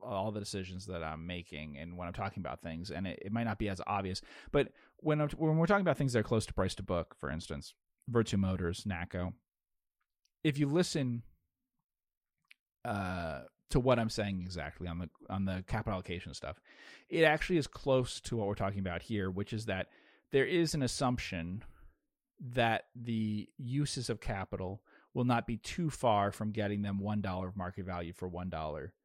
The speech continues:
reinvested in the business. Uh, if they diverge somewhat from the plans that I thought they might have, then that changes. So if I didn't think they were gonna invest in those industries, or if I thought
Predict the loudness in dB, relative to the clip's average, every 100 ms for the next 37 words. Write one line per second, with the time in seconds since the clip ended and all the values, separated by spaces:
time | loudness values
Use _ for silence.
0 | _ _ _ _ -8 -2 -2 -2 -6 -8
1 | -10 -8 -10 -10 -14 -18 -20 _ _ _
2 | _ _ _ _ _ _ _ _ _ _
3 | _ -2 0 -2 _ _ 2 2 2 0
4 | 4 4 2 0 2 2 0 -4 0 2
5 | 2 -2 -6 0 2 4 2 -2 -2 0
6 | 0 0 -2 0 -2 -2 -4 -4 -6 -4
7 | 0 2 0 0 0 0 -2 -2 -2 -4
8 | -8 -18 -20 _ _ _ _ -20 -4 4
9 | 6 6 4 4 4 4 2 2 4 4
10 | 4 4 2 2 0 0 0 0 0 -2
11 | -2 -2 -4 -2 4 6 6 2 0 2
12 | 2 2 -2